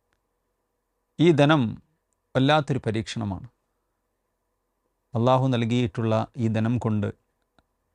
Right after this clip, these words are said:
സ്വർഗത്തിൻ്റെ ഉന്നതമായ സോപാനങ്ങളിൽ എത്തുന്ന മഹാഭാഗ്യവാന്മാരുണ്ട്. നരകത്തിൻ്റെ പടുകുഴിയിൽ ഈ ധനം കൊണ്ട് എത്തിച്ചേരുന്ന ദൗർഭാഗ്യവാന്മാരായ ആളുകളുമുണ്ട്.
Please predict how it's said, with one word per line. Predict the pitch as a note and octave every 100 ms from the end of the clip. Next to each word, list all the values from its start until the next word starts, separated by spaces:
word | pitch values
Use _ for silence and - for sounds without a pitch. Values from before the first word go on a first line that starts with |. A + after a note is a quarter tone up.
| -
സ്വർഗത്തിൻ്റെ | D3 C#3+ D#3 - D#3 D3+
ഉന്നതമായ | C#3+ D3+ D3+ D#3 C#3+ C#3 B2+ A#2 A2+
സോപാനങ്ങളിൽ | A#2+ A#2 A#2+ B2 A#2+ A#2 A2+ - -
എത്തുന്ന | G#2 A#2+ A2
മഹാഭാഗ്യവാന്മാരുണ്ട്. | G#2 G2+ A2+ G#2 G#2+ G#2 G#2+ G#2 G2 F#2+ F#2 B2 _ _ _ _ _ _ _ _ _ _ _ _ _ _ _ -
നരകത്തിൻ്റെ | B2+ C#3+ D#3+ - D3 C3
പടുകുഴിയിൽ | C3 B2+ C#3 C3 A#2+ A2+ - - _ _ _ _
ഈ | B2+ D3+
ധനം | B2 B2+ C#3
കൊണ്ട് | - A#2 G#2+ G#2 - _ _ _ -
എത്തിച്ചേരുന്ന | A2+ - C3+ B2+ - _ - B2 A2 A2 G#2 G#2 - _ _ _ _ _ _ _ _ _ _ -
ദൗർഭാഗ്യവാന്മാരായ | B2+ B2+ C3 D3+ D#3 D#3+ E3+ D#3 D3 B2+ A#2
ആളുകളുമുണ്ട്. | A2 G#2+ G2+ G2+ F#2 -